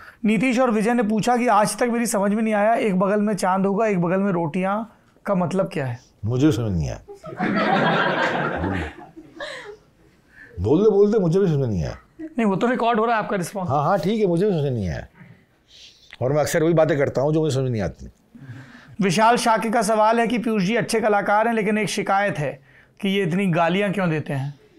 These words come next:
Speaker 2: देता हूँ यार, अच्छा लगता है मुझे।
Speaker 1: कौशिक कह रहे हैं कि अभिनय, अभिनय की बारीकियों को समझने के लिए एक एक्टर को क्या करना चाहिए?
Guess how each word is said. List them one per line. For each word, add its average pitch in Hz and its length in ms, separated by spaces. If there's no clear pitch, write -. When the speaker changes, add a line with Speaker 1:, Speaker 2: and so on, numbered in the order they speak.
Speaker 2:
देता 143 260
हूँ 196 160
यार, 185 100
अच्छा - 180
लगता 139 260
है 123 80
मुझे। 110 240
Speaker 1:
कौशिक 208 420
कह 247 100
रहे 240 120
हैं 254 80
कि 285 60
अभिनय, 208 520
अभिनय 190 420
की 254 140
बारीकियों 185 460
को 233 100
समझने 196 380
के 196 60
लिए 220 120
एक 202 60
एक्टर 214 300
को 202 100
क्या 208 180
करना 160 280
चाहिए? 143 360